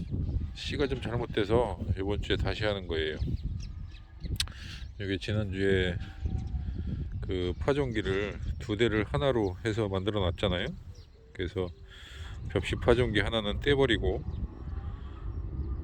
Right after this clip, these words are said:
어, 흙 담고 물,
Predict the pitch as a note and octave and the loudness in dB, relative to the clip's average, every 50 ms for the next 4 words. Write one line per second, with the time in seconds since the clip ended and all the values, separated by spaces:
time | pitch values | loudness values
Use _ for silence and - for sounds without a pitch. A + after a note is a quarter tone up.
0 | - - - - F2+ F2+ F2+ F2 F2 F2 F2 E2+ E2 E2+ E2+ E2+ - - - - | -4 -4 -4 -4 -4 -2 -2 -2 -2 -2 -2 -2 -2 -2 -2 -4 -4 -6 -12 -12
1 | - - - - - - - - - B2 G#2+ G2 - - A#2+ B2+ C#3 D#3 E3 - | -12 -8 -4 -4 -4 -4 0 4 6 6 6 4 2 6 6 6 6 6 2 -2
2 | - - - - - - - - - - G2 F#2+ G2+ A2+ A#2+ C3 D3 D#3+ | -6 -10 -10 -10 -10 -8 -6 -6 -4 0 4 8 10 10 10 10 6 4